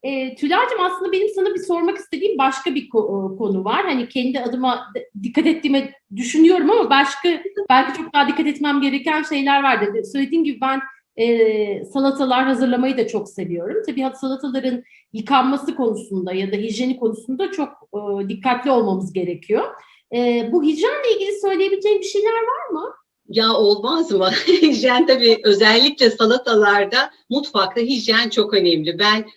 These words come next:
Speaker 2: bununla ilgili özellikle çapraz kontaminasyon diyoruz biz. Bununla ilgili ben aslında daha önce de bir yayın hazırladım. Şimdi mutfağa girdiğimiz andan itibaren bir kere ellerimiz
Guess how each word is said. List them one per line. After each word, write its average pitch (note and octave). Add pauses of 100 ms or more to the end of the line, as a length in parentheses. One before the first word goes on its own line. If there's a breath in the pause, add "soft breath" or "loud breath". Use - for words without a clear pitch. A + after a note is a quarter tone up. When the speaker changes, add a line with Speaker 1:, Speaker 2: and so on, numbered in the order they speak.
(120)
Speaker 2:
bununla A#3+
ilgili F3
özellikle F3+
çapraz F#3+
kontaminasyon F3
diyoruz D3
biz. D#3+
Bununla G3
ilgili E3
ben F#3
aslında F3
daha E3
önce E3
de D3+
bir C#3+
yayın D3+
hazırladım. D#3 (260 loud breath)
Şimdi E4+
mutfağa D#4
girdiğimiz C#4
andan F#3
itibaren G#3
bir C#4
kere F#3+
ellerimiz G#3+